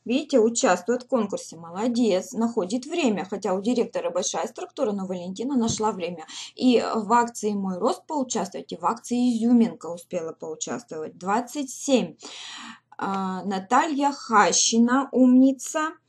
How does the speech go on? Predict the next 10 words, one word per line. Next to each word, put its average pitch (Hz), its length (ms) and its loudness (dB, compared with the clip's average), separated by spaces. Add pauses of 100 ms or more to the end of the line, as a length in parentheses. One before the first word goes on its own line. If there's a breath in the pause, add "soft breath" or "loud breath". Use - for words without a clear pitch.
(360 loud breath)
Двадцать 240 840 0
девять. 226 720 4 (200)
Татьяна 262 840 4
Куснудинова, 202 1300 0
молодец, 269 800 4
да, 233 240 0
наш 262 340 0
новоиспеченный 254 1000 2
топ-лидер. 233 680 2 (720 loud breath)
А, 226 280 2